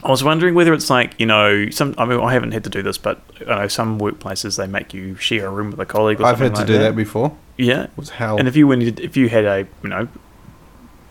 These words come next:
Speaker 1: big bodily mass that you needed to eject from yourself, you might say, "Well, actually,
Speaker 2: So,
Speaker 1: I don't wanna, I don't wanna
Speaker 2: actually,
Speaker 1: do this in." So it was, this was, like, the
Speaker 2: it
Speaker 1: closest I was thinking it could have been, like,
Speaker 2: I
Speaker 1: that.
Speaker 2: think it would be. See, I've done it.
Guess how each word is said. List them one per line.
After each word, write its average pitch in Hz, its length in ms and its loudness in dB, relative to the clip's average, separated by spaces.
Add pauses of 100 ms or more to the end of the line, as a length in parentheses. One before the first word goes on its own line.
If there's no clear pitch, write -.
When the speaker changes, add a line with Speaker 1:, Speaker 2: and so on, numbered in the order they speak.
(400)
Speaker 1:
big 120 240 2
bodily 110 300 2
mass 107 340 -2
that - 100 -2
you 110 80 -2
needed 110 240 -2
to 110 360 0 (280)
eject 117 400 0
from 120 180 -2
yourself, 113 500 0
you 131 100 4
might 127 320 2
say, 117 120 2
"Well, 117 160 2
actually, 147 320 4
Speaker 2:
So, 147 80 6
Speaker 1:
I - 20 4
don't 151 160 2
wanna, 127 60 6
I 117 60 6
don't 131 180 0
wanna 156 80 4
Speaker 2:
actually, 127 120 2
Speaker 1:
do 107 40 -4
this 117 200 0
in." 110 360 0 (920)
So - 120 0
it 143 40 0
was, 131 120 -4
this 147 300 -2
was, 175 240 4
like, 190 100 2
the 151 100 2
Speaker 2:
it 135 40 2
Speaker 1:
closest 147 480 -2
I 151 60 0
was 135 200 -10
thinking 151 300 -4
it 160 100 -6
could - 180 -4
have 143 80 0
been, 139 160 -4
like, 120 140 -6 (140)
Speaker 2:
I - 100 -2
Speaker 1:
that. 120 60 0
Speaker 2:
think 165 180 2
it 170 40 0
would 143 200 0
be. 123 360 -2 (720)
See, 139 320 0
I've 147 440 0
done 143 160 4
it. - 140 -4